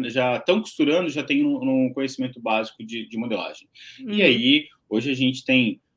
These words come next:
Speaker 1: vários cursos super em conta na internet que ensinam a modelar, né? A gente
Speaker 2: É.
Speaker 1: tem, ah, vários parceiros da Mold-Me, eu não, eu não vou falar nenhum, porque eu vou esquecer de outro e aí eu vou,
Speaker 2: <laughs> Aham.
Speaker 1: <laughs> né? Alguém vai ficar chateado.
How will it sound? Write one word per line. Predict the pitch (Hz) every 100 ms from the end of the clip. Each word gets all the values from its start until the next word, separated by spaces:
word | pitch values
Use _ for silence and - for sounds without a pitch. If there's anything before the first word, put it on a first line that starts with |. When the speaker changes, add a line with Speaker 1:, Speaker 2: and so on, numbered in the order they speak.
| _ - 101
Speaker 1:
vários | 107 120 135 131 110 98 - _
cursos | 123 123 131 - 110 92 - _ _ -
super | - 226 156
em | 113
conta | - 95 113 131
na | 110
internet | 104 104 98 90 123 - -
que | 175
ensinam | - 269 269 147
a |
modelar, | 165 202 156 101 -
né? | - 208 98
A |
gente | 92 104 110 185
Speaker 2:
É. | 139
Speaker 1:
tem, | 117
ah, | 107 101 101 98 95 - 110
vários | 127 151
parceiros | - 123 - 123 135 113
da | 104
Mold-Me, | 101 117 123 110
eu |
não, | 110 110
eu |
não | 117
vou | 139
falar | - 123 120
nenhum, | 113 113 135
porque | 135 - 127
eu |
vou | 120
esquecer | 131 131 127 139
de | 113 113
outro | 123 143 143
e | 139 131
aí | 131 131
eu | 135
vou, | 127 135
Speaker 2:
<laughs> | 131 131 127
Aham. |
Speaker 1:
<laughs> | 190 -
né? | 127 131 139
Alguém | 123 131
vai | 139 131
ficar | 135
chateado. | 131 127 131 104